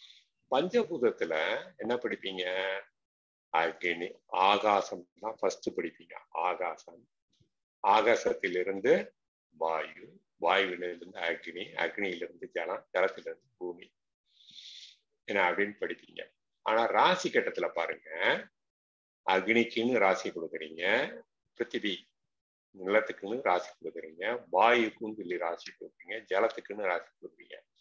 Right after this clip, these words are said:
ஆகாசத்துக்குன்னு எங்க ராசி இருக்கு? அப்ப ஆகாசம்ன்றது கிடையாதா அப்படின்னா பஞ்சபூதத்துல இருக்குன்னு படிக்கிறோம். அப்ப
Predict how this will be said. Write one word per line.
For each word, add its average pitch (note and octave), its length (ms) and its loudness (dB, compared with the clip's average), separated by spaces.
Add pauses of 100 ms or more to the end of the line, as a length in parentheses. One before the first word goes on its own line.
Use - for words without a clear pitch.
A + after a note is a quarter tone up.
(760)
ஆகாசத்துக்குன்னு C3+ 840 6
எங்க A#2 160 4 (160)
ராசி G#2+ 360 2
இருக்கு? F#2 300 -2 (560)
அப்ப - 220 -6
ஆகாசம்ன்றது A2 680 2
கிடையாதா F2 540 2 (240)
அப்படின்னா F#2 460 -6
பஞ்சபூதத்துல A#2+ 640 2
இருக்குன்னு G#2+ 360 -2
படிக்கிறோம். F#2+ 380 -2 (1120)
அப்ப - 180 4